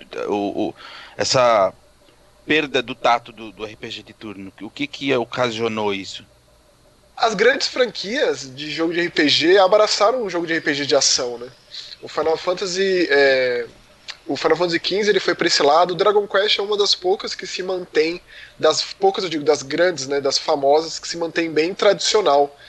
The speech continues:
Speaker 2: bem à moda antiga. É, eu ima-, sei lá, atrelo a isso é o sucesso de grandes R P Gs de ação, como por exemplo Dark Souls,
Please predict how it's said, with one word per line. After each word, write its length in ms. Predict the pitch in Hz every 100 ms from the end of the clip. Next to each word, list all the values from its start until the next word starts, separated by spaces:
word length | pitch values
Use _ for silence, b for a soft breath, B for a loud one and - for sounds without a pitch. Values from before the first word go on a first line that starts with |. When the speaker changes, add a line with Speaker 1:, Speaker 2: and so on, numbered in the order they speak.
| B B B -
Speaker 2:
bem 880 | 123 151 170 185 175 165 143 127 120
à 100 | 139
moda 260 | 147 156 170
antiga. 560 | 170 - 185 143 123 - B B B B _
É, 640 | - 131 127 123 120 117 -
eu 60 |
ima-, 320 | 196 247 190 -
sei 140 | 320
lá, 140 | 226
atrelo 320 | 180 - 196 208
a 60 |
isso 220 | 196 -
é 40 | 240
o 20 |
sucesso 540 | - 269 - 214 -
de 80 | 165
grandes 320 | 151 165 185
R 60 | 175
P 140 | 170
Gs 180 | 160 160
de 80 | 147
ação, 340 | 143 - 151
como 140 | 160 143
por 120 | 143
exemplo 200 | 143 135
Dark 220 | 135 135
Souls, 500 | - 139 151 202 -